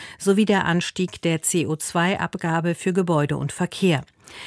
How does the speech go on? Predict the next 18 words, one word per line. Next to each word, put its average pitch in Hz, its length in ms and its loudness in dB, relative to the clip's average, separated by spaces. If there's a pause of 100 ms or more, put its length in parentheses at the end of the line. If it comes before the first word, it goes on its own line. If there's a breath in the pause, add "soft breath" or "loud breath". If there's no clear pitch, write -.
(160 loud breath)
Lediglich 226 520 2
gemeinsam 196 560 4
veranlagte 170 760 0
Paare 180 440 0
mit 151 260 0
Kindern 196 540 4
könnten 220 480 0
dem 190 220 0
Bericht 180 320 -2
zufolge 180 560 0 (260 loud breath)
je 175 280 4
nach 226 220 4
Einkommenshöhe 175 920 2
mit 170 180 2
einer 156 260 0
leichten 165 500 2
Entlastung 147 680 -2
rechnen. 135 500 -4